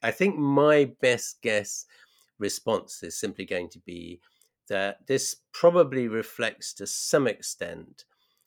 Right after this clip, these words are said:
this big shift in pattern that we've been seeing over the last maybe three decades or so. That's been described as, um, a,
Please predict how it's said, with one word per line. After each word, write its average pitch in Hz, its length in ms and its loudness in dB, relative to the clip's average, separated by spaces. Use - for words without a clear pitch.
this 110 240 -6
big 165 500 4
shift - 520 -4
in 117 300 -2
pattern 85 640 -8
that 98 180 -4
we've 98 640 -8
been 98 280 -6
seeing 101 880 -4
over 185 160 0
the 170 240 2
last 156 500 -2
maybe 123 420 -2
three - 720 -6
decades 123 720 0
or 120 160 -6
so. 131 640 -2
That's 113 140 -4
been 127 220 2
described 113 840 -2
as, 104 580 -2
um, 107 460 -4
a, 131 120 0